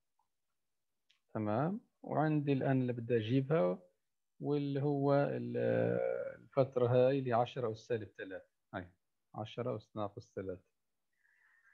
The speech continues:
فحيصير عندي مباشرة الآن هذه B ناقص، يعني أربعة ناقص واحد، ثلاثة،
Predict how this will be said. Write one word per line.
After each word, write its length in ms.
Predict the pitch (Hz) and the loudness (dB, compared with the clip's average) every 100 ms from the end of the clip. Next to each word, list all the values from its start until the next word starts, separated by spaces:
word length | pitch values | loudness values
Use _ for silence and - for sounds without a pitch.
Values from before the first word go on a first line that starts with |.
| _ _ _ _ _ _ _ | _ _ _ _ _ _ _
فحيصير 800 | - 147 143 131 160 147 - 175 | 0 4 6 6 4 2 4 4
عندي 240 | 165 156 | 4 2
مباشرة 540 | 160 156 160 139 - 131 | 2 4 4 4 0 -2
الآن 460 | 123 123 135 160 131 | 2 2 2 2 0
هذه 340 | 143 131 131 | 0 0 -2
B 280 | 127 165 156 | -4 -4 2
ناقص، 680 | 143 135 135 - - - _ - | 2 2 -4 -8 -20 -20 _ 0
يعني 300 | 139 135 131 | 4 6 6
أربعة 300 | 143 131 131 | 4 4 2
ناقص 300 | 123 - 135 | 0 -4 2
واحد، 320 | 127 - 117 _ | 2 2 -6 _
ثلاثة، 760 | 123 117 113 107 - 127 165 | 0 2 2 0 0 2 2